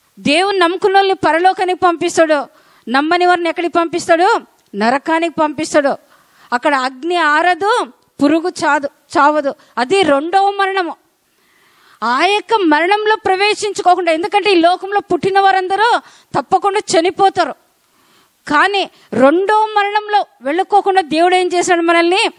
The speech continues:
రక్షించినాడు. పాతాళపు ఊబిలో నుంచి దేవుడు మనల్ని లేవనెత్తినాడు. క్రీస్తు అనే బండ మీద మన అడుగులు స్థిరపరిచినప్పుడు కూడా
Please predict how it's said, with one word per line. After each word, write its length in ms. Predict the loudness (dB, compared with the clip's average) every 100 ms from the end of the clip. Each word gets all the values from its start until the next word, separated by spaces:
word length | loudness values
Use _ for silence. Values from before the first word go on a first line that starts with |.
| _ -10
రక్షించినాడు. 800 | -4 -4 0 -2 0 -4 -4 -4 -6 _ _ _ _ _ _ _ _ _ -2
పాతాళపు 640 | 2 2 0 0 -2 0
ఊబిలో 420 | 0 2 0 -2
నుంచి 260 | -4 -4 -4
దేవుడు 340 | 0 0 0
మనల్ని 280 | 0 -2 0
లేవనెత్తినాడు. 720 | 2 2 2 -4 -2 -2 0 -2 _ _ -20 -4
క్రీస్తు 480 | 2 4 2 2 2
అనే 100 | 0
బండ 420 | -2 -2 -2 0
మీద 240 | -2 -2
మన 260 | -2 -2 -4 -2
అడుగులు 280 | 0 0 -2
స్థిరపరిచినప్పుడు 920 | -8 -2 -2 0 -2 -2 -4 -4 -4
కూడా 300 | -4 0 0